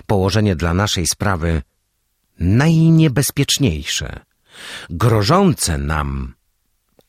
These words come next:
absolutną klęską. Jak już wspomniałem, zarówno rewolucja rosyjska, jak interwencja amerykańska dodały śmiałości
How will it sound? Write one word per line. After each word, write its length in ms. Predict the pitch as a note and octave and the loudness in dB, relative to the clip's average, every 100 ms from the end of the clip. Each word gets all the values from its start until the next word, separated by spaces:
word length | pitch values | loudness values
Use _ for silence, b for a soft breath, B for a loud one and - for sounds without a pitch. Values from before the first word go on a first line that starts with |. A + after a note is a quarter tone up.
| _ | _
absolutną 840 | - A#2+ - - A#2 D3 - E3+ E3+ | -4 -2 -2 0 2 0 0 -2 0
klęską. 720 | F3+ B2+ D#2+ - - - - _ _ _ _ _ _ _ _ _ _ _ _ _ _ _ B B B B | 0 0 0 -6 -8 -12 -14 _ _ _ _ _ _ _ _ _ _ _ _ _ _ _ B B B B
Jak 200 | F#2+ A2+ | -2 0
już 140 | C3 - | 0 -2
wspomniałem, 840 | - C3 C3 F3+ C#3+ E2 D2+ C#2+ - _ _ _ _ - | -2 2 2 4 2 0 -2 -6 -10 _ _ _ _ -8
zarówno 480 | F2 C3 D3 E3 F#3 | -2 0 2 2 2
rewolucja 460 | E3 D3+ D#3 C3+ | 4 2 2 2
rosyjska, 840 | B2+ A#2 D#3 F2+ - - C#2+ B1 - B B B B | 0 2 0 0 -4 -6 -8 -8 -14 B B B B
jak 340 | B2+ - - | -2 -2 -2
interwencja 720 | D3 B2+ B2+ A#2 C#3+ B2 B2+ - | 0 2 0 2 0 2 0 0
amerykańska 800 | A2 G2+ C3 A2+ D#2+ - D#2 D#2 B B | 0 0 0 -2 -2 -4 -6 -6 B B
dodały 400 | F2 C3 E3 E3+ | -2 2 2 2
śmiałości 1040 | E3 - F#3+ F#3+ F#2+ - - - D#2 C#2 | 2 2 2 2 2 0 -4 -4 -6 -8